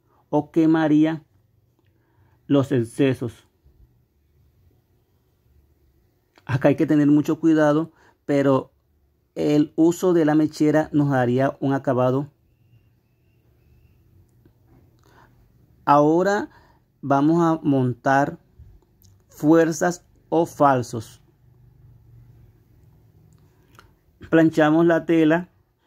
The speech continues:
y le aplicamos interlón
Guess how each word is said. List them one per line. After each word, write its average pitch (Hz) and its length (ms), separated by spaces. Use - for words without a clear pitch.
y 156 160
le 165 160
aplicamos 151 840
interlón 147 840